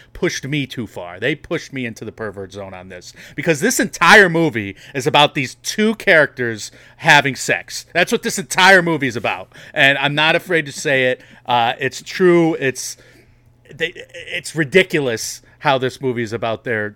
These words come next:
their sex lives, and yet it does not work as a rom-com. Now, Elemental still works as a film. I was surprised, uh, to, to, to watch that. It works because there's a, one adorable,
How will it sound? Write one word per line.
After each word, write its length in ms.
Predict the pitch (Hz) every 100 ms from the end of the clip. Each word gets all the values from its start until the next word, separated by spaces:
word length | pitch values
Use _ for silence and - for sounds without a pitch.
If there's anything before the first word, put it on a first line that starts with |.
| _
their 140 | 117 98
sex 340 | 139 120 -
lives, 320 | 98 95 101
and 180 | 127 117
yet 440 | 120 147 120 - _ _ _ _ _ _ _ -
it 280 | 127 -
does 300 | 170 156 127
not 240 | 151 143 -
work 300 | 143 160 160
as 120 | 127
a 80 | 120
rom-com. 720 | 107 110 131 - 147 143 135
Now, 380 | 147 123 127 113 -
Elemental 540 | 165 294 233 202 165 131
still 280 | - 165 113
works 320 | 127 120 113
as 120 | 95
a 40 |
film. 320 | - 117 90 87
I 100 | 135
was 160 | 135 -
surprised, 720 | - _ 123 107 98 92 - _ _ _ -
uh, 300 | 110 113 -
to, 240 | - 123 120
to, 280 | - 113 107
to 180 | -
watch 380 | 107 120 123 -
that. 180 | 113 95
It 100 | 110
works 340 | 127 139 -
because 640 | - 117 127 117 110 104 - - _ _
there's 180 | 131 110
a, 140 | 120 - - _ - - -
one 520 | 123 120 160 170 175 -
adorable, 880 | 127 113 131 135 127 131 123 113